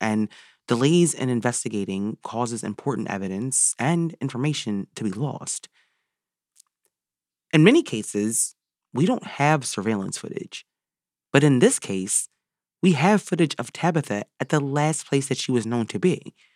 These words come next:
And we have footage of a strange, unidentified man dumping her car. So much and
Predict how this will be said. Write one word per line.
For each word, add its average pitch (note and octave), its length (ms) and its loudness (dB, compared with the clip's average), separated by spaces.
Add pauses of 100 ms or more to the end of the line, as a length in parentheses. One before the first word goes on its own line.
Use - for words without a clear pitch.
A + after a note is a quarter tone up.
(380)
And C#3 480 4 (460)
we A#2+ 100 2
have C#3 180 4
footage D3 520 4
of - 120 -12
a C#3 60 2
strange, E3+ 720 0 (140)
unidentified C#3+ 840 2
man G#2+ 500 -2 (440)
dumping A2 280 -2
her F#2+ 140 -10
car. - 460 -4 (1800)
So G3+ 260 8
much C#3 640 2
and A2+ 340 -2